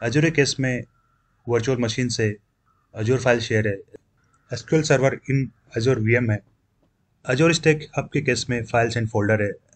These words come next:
एसक्यूएल सर्वर भी है, SharePoint सिस्टम स्टेट, और on premises में भी आप देखोगे तो एक लंबी लिस्ट है, files and folder, Hyper-V वर्चुअल मशीन, वीएमवेयर वर्चुअल मशीन, एसक्यूएल सर्वर,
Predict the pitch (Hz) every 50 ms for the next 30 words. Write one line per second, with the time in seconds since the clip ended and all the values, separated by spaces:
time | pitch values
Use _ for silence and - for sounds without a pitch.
0 | _ _ - 110 - - - 147 135 - - 107 95 110 113 113 120 113 107 101
1 | 95 - _ _ _ _ _ _ - - 120 113 110 110 107 107 110 104 104 -
2 | - 107 - - 113 107 101 92 104 - - - - 110 107 - - - _ _
3 | _ _ _ _ _ _ _ _ _ _ _ 135 147 - - - - 123 143 147
4 | - 147 151 160 147 - 156 147 - 147 135 139 143 131 117 117 113 - 113 117
5 | 120 117 117 113 107 - _ - - - _ _ _ 101 101 110 107 117 113 117
6 | 110 - - 95 92 - _ _ _ _ _ - 110 107 104 113 110 107 107 104
7 | 101 101 104 104 98 - _ _ _ _ _ _ _ _ - 110 107 113 110 101
8 | 101 107 104 104 101 - 110 101 101 98 92 - 107 104 101 104 _ _ _ _
9 | _ _ _ _ 104 107 110 107 104 107 104 101 98 95 98 95 95 107 101 98
10 | 95 - 107 104 104 98 95 - - _ _ _ _ _ _ - 113 107 101 -
11 | 104 98 98 101 98 98